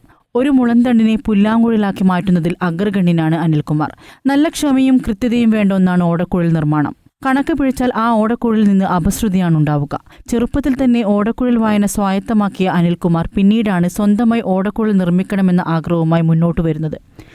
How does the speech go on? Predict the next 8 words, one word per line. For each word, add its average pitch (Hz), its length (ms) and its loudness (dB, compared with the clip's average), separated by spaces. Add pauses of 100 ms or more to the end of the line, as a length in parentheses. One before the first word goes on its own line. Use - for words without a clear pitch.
(120)
ആദ്യഘട്ടത്തിൽ 277 680 0
നിർമ്മിച്ചതെല്ലാം 220 720 0
പരാജയപ്പെട്ടെങ്കിലും 202 880 0
പിന്മാറിയില്ല. 175 680 2 (320)
കഠിന 269 240 2
പ്രയത്നത്തിലൂടെ 202 680 -2
ഓടക്കുഴൽ 202 520 0
നിർമ്മാണത്തിന്റെ 185 600 0